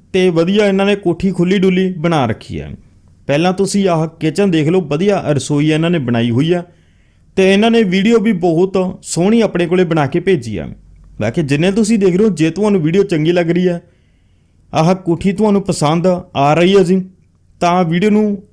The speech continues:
ਨਾਲ ਦੀ ਨਾਲ ਲਾਈਕ ਸਾਰੇ ਜ਼ਰੂਰ ਕਰ ਦਿਓ। ਨੀਚੇ ਤੁਹਾਨੂੰ ਇੱਕ ਲਾਈਕ ਦਾ ਬਟਨ ਮਿਲੂਗਾ, ਜ਼ਰੂਰ ਦੱਬਦੇ ਜਾਇਓ ਜੀ।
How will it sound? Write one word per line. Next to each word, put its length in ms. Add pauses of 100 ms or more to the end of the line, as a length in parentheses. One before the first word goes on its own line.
(100)
ਨਾਲ 300
ਦੀ 120
ਨਾਲ 180 (280)
ਲਾਈਕ 460
ਸਾਰੇ 340 (480)
ਜ਼ਰੂਰ 400
ਕਰ 160
ਦਿਓ। 140
ਨੀਚੇ 300
ਤੁਹਾਨੂੰ 300
ਇੱਕ 120
ਲਾਈਕ 280
ਦਾ 120
ਬਟਨ 260
ਮਿਲੂਗਾ, 400 (420)
ਜ਼ਰੂਰ 440
ਦੱਬਦੇ 420
ਜਾਇਓ 220
ਜੀ। 220